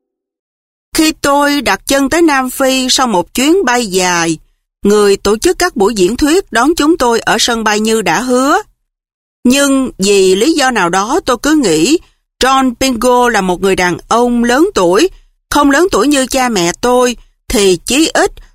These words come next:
cũng xấp xỉ bốn mươi. Hóa ra John Pingo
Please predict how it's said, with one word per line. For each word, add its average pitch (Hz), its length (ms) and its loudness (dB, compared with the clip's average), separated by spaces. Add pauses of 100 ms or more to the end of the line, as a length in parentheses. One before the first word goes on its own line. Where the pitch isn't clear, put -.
(140)
cũng 196 340 2
xấp 339 300 -2
xỉ 196 520 0 (200)
bốn 226 280 2
mươi. 233 480 2 (720)
Hóa 240 500 2 (120)
ra 226 360 0 (460)
John 302 480 2
Pingo 277 540 0